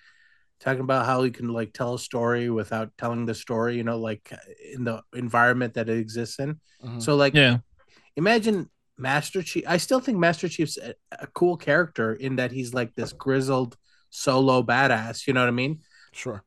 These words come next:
Speaker 1: Imagine putting him in an open world where it's him versus the world, you know what I mean?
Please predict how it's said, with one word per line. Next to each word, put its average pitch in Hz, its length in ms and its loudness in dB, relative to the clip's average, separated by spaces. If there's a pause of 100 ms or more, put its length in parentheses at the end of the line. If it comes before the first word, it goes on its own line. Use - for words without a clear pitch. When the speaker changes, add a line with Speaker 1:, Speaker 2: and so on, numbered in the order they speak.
(160)
Speaker 1:
Imagine 185 540 2
putting 175 360 2
him 151 280 2
in 147 120 2
an 143 120 2
open 139 340 2
world 139 340 4
where 131 180 2
it's - 160 -8
him 143 240 -2
versus 131 360 2 (140)
the 123 180 0
world, 123 500 2
you 135 100 -4
know 139 80 4
what 131 60 4
I 135 40 2
mean? 170 260 0